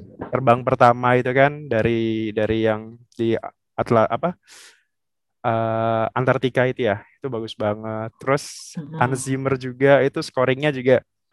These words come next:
Speaker 1: itu udah sampai sekarang tuh
Speaker 2: Iya.
Speaker 1: scoring ketika kayak
Speaker 2: Bagus
Speaker 1: terakhir
Speaker 2: itu.
Speaker 1: film, film yang Zack Snyder itu kan ketika, apa, mau dibangkitkan, Superman yang mau dibangkitkan itu kan ada,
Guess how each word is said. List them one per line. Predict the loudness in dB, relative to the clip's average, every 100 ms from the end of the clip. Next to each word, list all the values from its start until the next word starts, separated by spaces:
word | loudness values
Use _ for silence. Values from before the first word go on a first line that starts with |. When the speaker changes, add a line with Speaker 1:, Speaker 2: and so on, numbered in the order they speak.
| -20 _ _
Speaker 1:
itu | -4 0
udah | 4 6
sampai | 6 2 2
sekarang | 4 6 6 4
tuh | -2
Speaker 2:
Iya. | -4
Speaker 1:
scoring | 2 4 4 0
ketika | -2 0 4 4 4
kayak | 4
Speaker 2:
Bagus | 2 6 6
Speaker 1:
terakhir | 6 4 2
Speaker 2:
itu. | 0
Speaker 1:
film, | -4 -4 -16 _ _ _ _ _
film | 0 0 4
yang | 6 6 4 -4 -2
Zack | 0 0
Snyder | 0 0 2 2
itu | 4
kan | 2 2 -2 -6
ketika, | -4 -2 2 4 4 4 4 2 0 -6 _ _
apa, | -10 -6 0 2 2 -2 _ _ _ _ _
mau | -6 -4
dibangkitkan, | 0 0 0 0 0 0
Superman | -4 -8 -6
yang | -6
mau | -6
dibangkitkan | -6 -4 -2 -2 0 0 0
itu | 0
kan | 0
ada, | 2 4 4 4 0